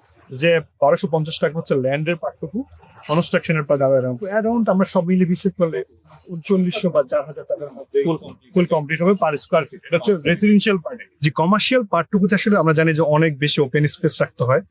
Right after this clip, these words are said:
Speaker 2: হুম।
Speaker 1: So আমরা প্রায় around sixty-five, seventy-five percent হচ্ছে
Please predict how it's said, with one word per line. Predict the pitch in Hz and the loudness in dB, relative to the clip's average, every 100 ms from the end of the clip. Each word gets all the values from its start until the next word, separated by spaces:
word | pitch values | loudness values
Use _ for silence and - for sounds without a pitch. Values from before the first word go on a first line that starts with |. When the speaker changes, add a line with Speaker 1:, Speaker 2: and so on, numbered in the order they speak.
| 151 | -6
Speaker 2:
হুম। | 101 90 - | -6 -4 -2
Speaker 1:
So | |
আমরা | 160 156 156 156 139 135 | 2 4 4 2 0 -4
প্রায় | - 143 135 143 | 0 0 0 -2
around | 156 143 151 175 185 170 - - | -2 2 2 4 4 2 -2 -6
sixty-five, | 196 196 156 160 151 - 160 | -2 0 2 0 -2 -4 -2
seventy-five | 160 160 160 147 156 | 0 0 0 -2 -4
percent | - 160 156 | 0 -2 0
হচ্ছে | 160 170 | -2 -2